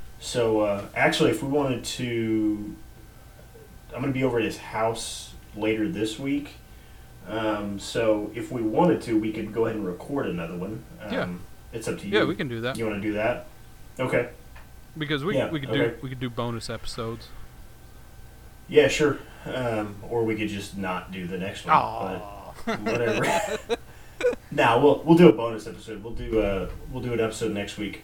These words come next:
Speaker 2: Yeah, ju-
Speaker 1: In addition to this one.
Speaker 2: just let me know ahead of
Speaker 1: Just
Speaker 2: time.
Speaker 1: do three this month.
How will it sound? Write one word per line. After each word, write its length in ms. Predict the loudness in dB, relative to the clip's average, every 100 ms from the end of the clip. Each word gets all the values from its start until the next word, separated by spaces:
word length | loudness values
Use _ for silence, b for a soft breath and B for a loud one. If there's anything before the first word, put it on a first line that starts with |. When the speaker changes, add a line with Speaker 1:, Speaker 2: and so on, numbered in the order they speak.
| 4
Speaker 2:
Yeah, 180 | 6 6
ju- 140 | 0 -6
Speaker 1:
In 140 | -4
addition 480 | -2 -4 -4 -6 -8
to 240 | -4 -4
this 200 | -2 -4
one. 160 | -4 -6
Speaker 2:
just 200 | -6 0
let 120 | 0
me 80 | 0
know 220 | -2 0
ahead 180 | -2 -2
of 80 | -2
Speaker 1:
Just 120 | 0
Speaker 2:
time. 80 | 0
Speaker 1:
do 60 | -2
three 360 | -2 2 2
this 220 | 2 0 0
month. 220 | -4